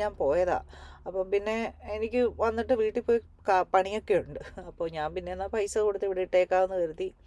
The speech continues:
ഇങ്ങോട്ട് കയറ്റി ഇടാൻ പോവുക, അതിന് പാർക്കിംഗ് ലോട്ടിലേക്ക്. ആ പാർക്കിംഗ് ലോട്ടിൽ ഇടുന്ന സമയത്ത് വേറൊരു സംഭവം ഞാൻ നിങ്ങളെ കാണിച്ചു തരാവേ.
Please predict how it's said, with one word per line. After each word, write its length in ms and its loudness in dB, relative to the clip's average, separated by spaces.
ഇങ്ങോട്ട് 280 2
കയറ്റി 300 -2
ഇടാൻ 240 -2
പോവുക, 220 -2
അതിന് 180 -6
പാർക്കിംഗ് 420 -4
ലോട്ടിലേക്ക്. 460 -6
ആ 120 -14
പാർക്കിംഗ് 360 -6
ലോട്ടിൽ 280 0
ഇടുന്ന 300 0
സമയത്ത് 320 -2
വേറൊരു 280 0
സംഭവം 300 -4
ഞാൻ 160 -2
നിങ്ങളെ 240 -8
കാണിച്ചു 360 -8
തരാവേ. 340 -4